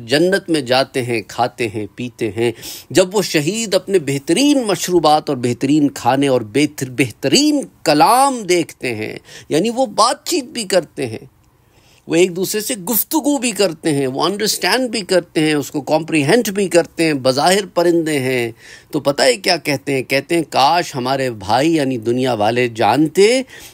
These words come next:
कि हक ताला ने हम पर कैसे कैसे इनामात फरमाए हैं, ताकि वो जिहाद से जी ना चुराएं और जंग से ना बचें।" तो इस पर अल्लाह सुब्हानहू व तआला से वो फरमाते हैं कि इस, अल्लाह ताला सुब्हानहू व तआला उनसे फरमाता है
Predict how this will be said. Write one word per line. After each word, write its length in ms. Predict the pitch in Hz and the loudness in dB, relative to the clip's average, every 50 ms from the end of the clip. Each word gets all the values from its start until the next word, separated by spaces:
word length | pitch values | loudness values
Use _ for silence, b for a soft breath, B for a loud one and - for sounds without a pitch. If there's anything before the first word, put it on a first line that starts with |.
| B - | B -6
कि 60 | 143 | -2
हक 280 | 127 123 190 190 - _ - | 0 0 0 0 -2 _ -4
ताला 440 | 139 117 123 139 170 185 202 208 202 | -2 0 2 2 4 4 4 4 4
ने 100 | 196 185 | 2 0
हम 220 | 147 135 165 180 | 0 0 -4 -4
पर 200 | - - 233 220 | -4 -4 -4 -4
कैसे 680 | - _ _ - - 220 262 277 254 - - 311 294 262 | -4 _ _ -2 2 2 2 2 0 -2 -6 -8 -8 -6
कैसे 400 | - - 220 254 - - - - | -4 -2 -2 -2 0 0 0 0
इनामात 520 | 180 160 147 147 143 139 139 143 147 139 | 0 2 2 2 2 2 2 0 0 -2
फरमाए 460 | - - - 113 113 110 113 131 131 117 | -4 -8 -10 -8 -6 -6 -6 -4 -6 -6
हैं, 380 | 110 120 123 120 120 110 107 b b b b b b b b b b _ - | -4 -2 0 0 0 -2 -4 b b b b b b b b b b _ 2
ताकि 300 | 131 131 139 127 - 135 | 4 4 4 2 -2 -4
वो 200 | 120 123 131 123 | -2 0 -2 -2
जिहाद 480 | 107 107 110 95 101 107 120 131 127 | -2 -4 -2 2 4 4 4 4 2
से 200 | - - - 120 | -2 -6 -6 -6
जी 220 | 110 110 110 120 123 | -6 -6 -8 -4 -2
ना 120 | 156 180 | -2 -2
चुराएं 420 | 170 180 180 160 151 151 156 156 147 | -2 -2 -2 -2 -2 -2 -2 -2 -2
और 240 | 143 135 123 113 107 | -2 -4 -4 -6 -4
जंग 240 | 120 170 196 208 175 | -2 0 0 0 0
से 220 | - - 170 156 | -2 -2 -2 -2
ना 160 | 131 127 180 214 | -2 -2 2 2
बचें।" 540 | 247 240 - 220 226 208 190 165 143 - - - b b b b b b b b _ - | 2 2 2 0 2 2 2 2 0 -4 -10 -16 b b b b b b b b _ -8
तो 60 | - | -6
इस 160 | - - - | -6 -6 -6
पर 160 | - - 151 127 | -6 -4 -2 -2
अल्लाह 260 | 127 127 127 131 120 | -2 0 0 0 0
सुब्हानहू 460 | - - 104 - - 117 110 113 104 | -2 -4 -8 -6 -6 -4 -4 -4 -4
व 80 | 104 101 | -4 -4
तआला 640 | - 98 92 98 117 123 123 117 110 104 - - b b b b b b b b - | -4 -2 0 0 2 4 4 4 4 2 0 -4 b b b b b b b b -8
से 140 | - 131 127 | -4 -4 -4
वो 120 | 113 107 | -4 -4
फरमाते 520 | - - 110 104 101 98 113 - - - | -6 -6 -4 -4 -2 -4 -4 -4 -4 -4
हैं 440 | 131 120 123 120 120 117 113 104 - - _ _ _ _ _ _ _ _ _ _ _ _ - - - - - | -4 -2 0 2 2 2 2 0 -4 -8 _ _ _ _ _ _ _ _ _ _ _ _ -20 -20 -16 -2 0
कि 60 | 151 | 0
इस, 100 | 127 156 | 0 2
अल्लाह 240 | 156 151 147 156 151 | 2 4 4 4 2
ताला 240 | 151 156 165 170 151 | 2 2 0 0 0
सुब्हानहू 500 | 127 131 143 147 - 135 127 139 160 151 | -2 -6 -10 -10 -8 -6 -4 -4 -2 -2
व 20 | |
तआला 180 | 160 160 175 - | 0 0 0 0
उनसे 340 | 226 269 254 196 - 202 | 0 0 0 2 2 0
फरमाता 480 | - - 131 123 113 101 98 - - - | 0 0 -2 -2 -2 -4 -6 -8 -10 -12
है 440 | - - - _ - - - - | -12 -14 -16 _ -20 -20 -20 -20